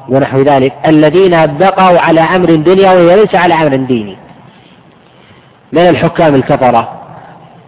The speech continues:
سواء يهود أو نصارى أو مرتدين وغيرهم الذين ليسوا على من، على، على قيادات دينية فلا يضل بهم الناس ولكنهم على متاع الدنيا ونحو ذلك، هؤلاء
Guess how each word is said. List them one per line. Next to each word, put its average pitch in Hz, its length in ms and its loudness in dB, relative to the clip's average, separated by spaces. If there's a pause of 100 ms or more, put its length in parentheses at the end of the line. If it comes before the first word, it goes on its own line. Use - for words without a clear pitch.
(880)
سواء 131 640 -2 (760)
يهود 131 460 0
أو 147 200 0
نصارى 131 720 0
أو 156 100 2
مرتدين 143 640 0
وغيرهم 151 720 2
الذين 151 400 0
ليسوا 190 460 2
على 165 300 0
من، 156 280 -2
على، 143 580 0 (540)
على 147 260 0
قيادات 156 680 0
دينية 135 640 0 (1000)
فلا 151 280 2
يضل 143 160 2
بهم 135 240 0
الناس 170 240 -2
ولكنهم 151 420 0
على 139 160 -2
متاع 131 280 0
الدنيا 139 300 -2
ونحو 135 220 -4
ذلك، 170 320 0
هؤلاء 151 360 2